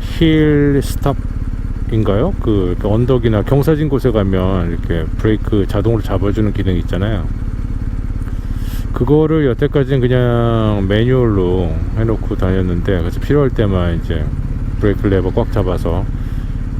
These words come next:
액티베이트 시키곤 했었는데, 이걸 자동에 놓으니까 되게 편하네요. 지금 보니까는 여기도 약간 경사가 있나 봐요. 그래가지고 지금 알아서 자기가 좀 잡았거든요, 뒷브레이크를.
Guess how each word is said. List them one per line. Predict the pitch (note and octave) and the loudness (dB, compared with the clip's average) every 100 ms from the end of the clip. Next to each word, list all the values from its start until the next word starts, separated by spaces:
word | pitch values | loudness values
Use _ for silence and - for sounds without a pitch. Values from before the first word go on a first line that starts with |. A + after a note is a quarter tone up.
| - - G#2+ | -4 -2 -2
액티베이트 | G#2+ A2+ G#2+ G2 | 0 2 2 0
시키곤 | - A#2 A2 A2+ | 0 0 0 0
했었는데, | A2 A2 G2+ | 0 0 2
이걸 | G#2+ C#3+ | 2 2
자동에 | - A#2 D#3+ G3 | 2 2 2 4
놓으니까 | D#3 G#2+ D#3 | 2 2 0
되게 | - G2+ | 0 -2
편하네요. | - G#3 G3 A#2 G2 C#3 F2 - | 0 0 2 2 2 0 -2 -2
지금 | A#2 C#3 | 0 2
보니까는 | B2 A#2+ - A#2+ A#2 G#2+ - - A#2 | 2 2 2 2 2 0 -4 -2 0
여기도 | C3 C3+ | 2 2
약간 | - A#2 | 2 0
경사가 | A2+ A2 C3 | 0 2 2
있나 | G#2 G2 | 2 2
봐요. | G#2 G2 A#2 | 2 2 2
그래가지고 | A2 A2 G#2+ A#2 | 2 2 2 0
지금 | G#2+ G2+ G2+ G#2 F#2+ - | 0 0 0 0 -2 -2
알아서 | G2+ A#2+ A#2 | 2 2 0
자기가 | A2+ F#2 F#2 F2+ F2 F#2+ D#2+ - - - - - - - - - - A2 | -2 -2 -2 -2 0 0 -2 -4 -6 -4 -6 -6 -6 -4 -4 -4 -4 -4
좀 | G2+ | -4
잡았거든요, | - G2+ - A2 G#2+ A2 | -2 -2 0 2 2 0
뒷브레이크를. | G#2+ - G2 F2 A#2+ | -2 0 0 2 2